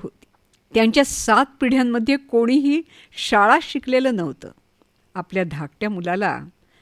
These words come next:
म्हणजे रामला घेऊन एकदा नाना सिंहगडावर आले होते. त्यांना आप्पा म्हणाले, "बघा, तुम्हाला दोन मुलं आहेत आणि मला एकही नाही, कारण मी लग्नच केलेलं नाही.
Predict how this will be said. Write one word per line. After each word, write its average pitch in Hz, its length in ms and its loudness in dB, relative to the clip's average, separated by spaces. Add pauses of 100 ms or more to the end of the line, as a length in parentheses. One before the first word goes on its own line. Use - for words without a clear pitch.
(160)
म्हणजे 185 340 0
रामला 185 500 -2
घेऊन 185 520 -4 (480)
एकदा 202 300 2
नाना 170 440 -4 (120)
सिंहगडावर 165 840 -6
आले 147 220 -8
होते. 131 340 -12 (680)
त्यांना 214 260 2
आप्पा 180 300 -2
म्हणाले, 165 520 -6 (540)
"बघा, 170 480 -4 (460)
तुम्हाला 214 340 0
दोन 240 320 2
मुलं 262 240 0
आहेत 208 380 0 (500)
आणि 190 240 -2
मला 190 300 -2
एकही 226 560 0
नाही, 226 280 -2
कारण 196 360 -2
मी 226 220 0
लग्नच 233 440 0
केलेलं 196 400 2
नाही. 165 180 -4